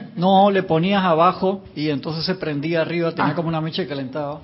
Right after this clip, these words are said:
Speaker 1: Yo tenía
Speaker 2: Bueno,
Speaker 1: un perro
Speaker 2: yo
Speaker 1: que se quemaba los pelos porque se acercaba tanto por el frío, un pequinés se quemaba los pelos con la estufa.
Speaker 2: Bien,
Speaker 1: Es como
Speaker 2: entonces,
Speaker 1: un calentador de
Speaker 2: ¿qué
Speaker 1: piso.
Speaker 2: pasa? Que el pe-, el perro de Cristian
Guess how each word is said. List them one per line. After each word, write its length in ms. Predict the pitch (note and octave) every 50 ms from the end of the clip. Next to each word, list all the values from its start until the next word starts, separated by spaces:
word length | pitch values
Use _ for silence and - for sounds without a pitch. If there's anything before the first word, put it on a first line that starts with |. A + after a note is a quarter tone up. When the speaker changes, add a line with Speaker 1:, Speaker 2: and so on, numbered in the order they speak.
| - -
Speaker 1:
Yo 60 | -
tenía 140 | - F#3+ G3+
Speaker 2:
Bueno, 120 | F#3+ F3+ D3+
Speaker 1:
un 40 | F3+
perro 160 | F#3+ F#3+ G3+
Speaker 2:
yo 60 | G#3
Speaker 1:
que 60 | F#3 D#3
se 120 | - F3
quemaba 300 | - D#3+ C#3+ D3+ E3+ F#3
los 160 | F3+ E3 C#3+ -
pelos 340 | - G3+ F#3+ F3 E3 D3+
porque 180 | B2+ C#3 C#3 C3+
se 100 | - E3
acercaba 500 | C#3+ - D3+ C3+ - F3+ F#3+ F#3+ F#3 F3+
tanto 320 | - G3 G3+ F#3+ G#3 G3 F#3
por 140 | F3 D#3 C#3+
el 80 | C#3+ B2
frío, 440 | - - G#3+ G3+ F#3 D#3 C#3+ C#3+ C#3
un 80 | F3+
pequinés 460 | F3 F#3 F3 D#3+ D#3 D#3 F3+ F#3+ F3+ F3
se 100 | - -
quemaba 240 | C#3+ C#3 C3+ D3
los 140 | D#3 D3 -
pelos 260 | - - D3+ D#3+ D#3+
con 80 | D3+ C#3
la 60 | C3+ B2+
estufa. 300 | - - E3+ D3+ - - - - - -
Speaker 2:
Bien, 160 | D#3 F#3 G#3+ G3
Speaker 1:
Es 80 | F#3 E3
como 200 | - G3+ F#3+ G#3
Speaker 2:
entonces, 40 |
Speaker 1:
un 60 | G#3+ -
calentador 600 | A3 G3 F#3 F3+ D3+ E3 D#3+ D#3+ F3 F#3+ F#3 F3+
de 120 | F3+ E3+
Speaker 2:
¿qué 140 | C3 - C4 B3
Speaker 1:
piso. 140 | F3 -
Speaker 2:
pasa? 380 | C#4+ A#3+ E3 - F#3 D3+ - - - - - - _ _ - - - -
Que 380 | - G#3+ G#3+ - - - G#3+ G#2+
el 180 | G#3+ G#3+ G3 F3
pe-, 240 | - - - - -
el 140 | G3 F#3+ F#3
perro 400 | - C4 D4 D#4 D#4 - C4 A3+
de 140 | G#3 F#3+
Cristian 680 | E3 G#3 G3+ G#3 G3 - - G#3 G3+ G3+ A#3 D#4 -